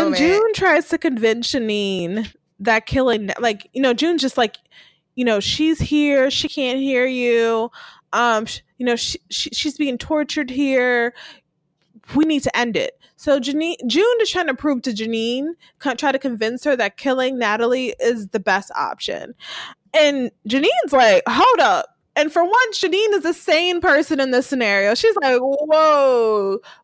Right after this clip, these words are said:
Speaker 1: pump
Speaker 2: Yep,
Speaker 1: your
Speaker 2: yep.
Speaker 1: brakes. We can't do this. You can't kill her baby. You can't kill Natalie. What did she ever do to you? She's one of us." Um, and she asks, you know, June's,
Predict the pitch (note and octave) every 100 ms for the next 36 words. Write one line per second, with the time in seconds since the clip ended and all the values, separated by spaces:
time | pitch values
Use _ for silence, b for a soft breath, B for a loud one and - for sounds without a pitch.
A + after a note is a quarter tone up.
0 | - G4 F#4 C#4+ G#3+ D4 C4 G3 C4+ A#3+
1 | G3+ G#3+ G#3+ D4+ A#4+ D#5+ C#5 C4 C4 A3+
2 | B3 E4 F#4+ - D5+ - D#4+ D4 B3+ G#3
3 | G3 A3+ B3 D#4+ D5 - F#4+ D#4+ D4 A#3+
4 | A3 A3+ C#4+ D4+ F#4+ A#4 - A4 G#4 F#4+
5 | G#4 G4+ F#4+ B4 A#4+ E4 - E4 D4+ D4+
6 | F#4+ A4 B3 B2+ - - - B B B
7 | B B - C4+ C4 B3+ A#3+ A#3 A3+ A#3
8 | - _ - - _ D4 D4 C#4 C4+ -
9 | - E4 - C4+ F#4 - - _ D4 D4+
10 | A#3+ G#3+ C#4 E4 F#4 -